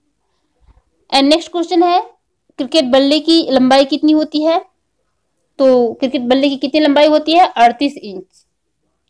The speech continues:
अड़तीस inch यानी छियानवे दशमलव पाँच centimeter। And दोस्तों, cricket बैट की चौड़ाई कितनी होती है?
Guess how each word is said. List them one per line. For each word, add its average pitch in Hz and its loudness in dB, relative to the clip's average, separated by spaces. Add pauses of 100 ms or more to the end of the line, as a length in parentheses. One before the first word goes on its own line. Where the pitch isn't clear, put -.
(800)
अड़तीस 294 0
inch 254 -6
यानी 247 0
छियानवे 269 -4
दशमलव 262 -4
पाँच 233 -4
centimeter। 226 -6 (2500)
And 302 4
दोस्तों, 349 4 (1400)
cricket 320 -2 (1500)
बैट 269 0
की 320 -4
चौड़ाई 254 4
कितनी 330 -2
होती 330 -2
है? 330 -2